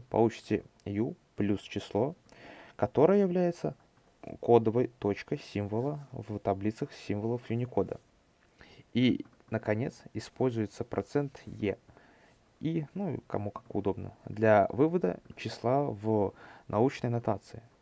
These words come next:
Возможностей форматирования гораздо больше, и документация пакета F M T содержит полный список всех доступных вербов, которые возможно использовать для форматирования строк. Кроме того, у нас есть управляющие последовательности,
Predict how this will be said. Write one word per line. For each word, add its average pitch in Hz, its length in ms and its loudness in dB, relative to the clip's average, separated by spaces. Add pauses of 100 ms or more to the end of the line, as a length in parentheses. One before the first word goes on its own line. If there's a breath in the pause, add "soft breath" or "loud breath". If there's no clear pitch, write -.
(160)
Возможностей 117 760 0
форматирования 120 760 -2
гораздо 113 440 0
больше, 123 380 0 (180)
и 104 420 0
документация 104 760 0
пакета - 400 -2
F - 140 -12
M 101 120 -8
T - 180 -14
содержит 120 480 -2 (500 loud breath)
полный 127 340 8
список - 460 -4
всех - 360 -2 (140)
доступных - 580 -8
вербов, 101 320 0 (280)
которые 160 460 2
возможно 110 540 -2
использовать 131 520 -2
для 107 260 0
форматирования 117 720 -4
строк. - 400 -10 (760 loud breath)
Кроме 117 300 4
того, 170 360 0
у 104 80 2
нас 113 280 -2
есть 190 180 -4
управляющие 107 640 0
последовательности, - 800 -4